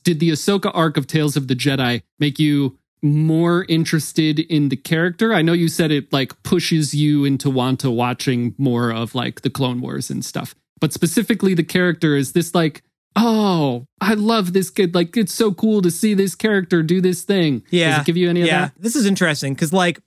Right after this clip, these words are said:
Speaker 2: everyone loves Ahsoka. I don't really, you're already on, like, kind of a negative train. I don't wanna keep beating it, but, like, everybody loves Ahsoka, and I'm not familiar enough with her to really love her. In Rebels, like, she comes and goes,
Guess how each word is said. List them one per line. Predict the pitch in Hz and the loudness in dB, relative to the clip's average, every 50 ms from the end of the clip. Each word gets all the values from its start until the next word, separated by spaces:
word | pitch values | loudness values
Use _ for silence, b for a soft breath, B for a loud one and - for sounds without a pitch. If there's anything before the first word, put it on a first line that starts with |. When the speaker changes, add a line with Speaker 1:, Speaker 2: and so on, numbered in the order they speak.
| _ _ - | _ _ -4
Speaker 2:
everyone | 147 160 269 349 359 233 | -2 0 2 2 2 2
loves | 170 156 156 185 202 240 | 2 2 2 0 0 -2
Ahsoka. | 214 - - 175 170 196 - 277 269 294 311 - _ _ _ - | -4 -2 0 0 0 0 0 0 0 0 -2 -4 _ _ _ -4
I | - 180 | -2 0
don't | 254 311 330 240 175 | 0 0 -2 -4 -4
really, | 165 175 208 269 285 294 277 262 254 240 233 226 196 - _ _ _ _ _ _ | 0 0 2 2 2 2 2 2 2 2 0 0 -2 -6 _ _ _ _ _ _
you're | - 196 185 208 208 208 | -6 -2 0 2 4 4
already | 214 220 214 208 208 | 4 4 2 2 2
on, | 202 190 196 196 | 2 2 2 2
like, | 190 180 - | 0 0 0
kind | - 185 190 | 0 0 0
of | 180 160 | 2 2
a | 160 151 147 135 120 _ _ _ _ _ - | 2 2 0 0 -4 _ _ _ _ _ -4
negative | 160 190 196 190 185 160 | -2 0 0 0 0 -2
train. | - - - 175 170 180 196 196 | -4 -2 0 0 2 2 2 2
I | 180 165 | 2 2
don't | 170 170 | 0 0
wanna | 165 165 160 | 0 -2 -2
keep | 147 - - 180 127 127 | -2 -4 -4 -6 -4 -4
beating | - 170 180 170 | -4 -4 -4 -4
it, | 151 143 123 | -6 -4 -4
but, | - 160 | -4 -2
like, | 170 175 170 165 - _ _ - | 0 0 0 0 -2 _ _ -2
everybody | 180 226 320 330 320 311 | 0 0 2 2 2 4
loves | 254 233 240 254 220 240 | 4 4 2 2 0 -2
Ahsoka, | 233 - - 214 226 226 220 240 247 240 - _ _ - | -2 0 2 2 2 2 2 2 0 0 -2 _ _ -4
and | 156 180 | -2 0
I'm | 180 196 | 2 2
not | 214 220 202 196 | 2 0 0 -2
familiar | - 196 190 175 175 175 185 185 180 | -2 -2 0 2 2 2 2 2 2
enough | 180 175 175 180 170 - | 2 2 0 -2 -2 -2
with | 135 139 156 156 | -2 -2 -2 0
her | 170 202 208 214 | 0 0 0 0
to | 190 151 | 0 0
really | 143 165 170 175 156 | 0 0 0 0 0
love | 143 135 147 180 185 | 0 0 0 0 0
her. | - 240 247 269 269 _ _ _ - | 0 0 0 0 -2 _ _ _ -2
In | 180 202 190 | 0 2 2
Rebels, | 170 156 180 240 330 330 226 185 170 165 165 165 - - _ _ _ - | 2 4 4 2 4 4 2 2 2 2 0 -2 -6 -10 _ _ _ -2
like, | 196 185 180 - - | 0 0 0 -2 -6
she | - - - 233 220 | -8 -4 -2 -2 0
comes | - - 214 214 226 247 240 220 | 0 2 2 2 4 2 2 2
and | 240 214 180 | 2 2 2
goes, | 139 156 151 151 156 170 190 233 254 269 - - | 2 2 2 2 2 2 2 0 0 -4 -6 -10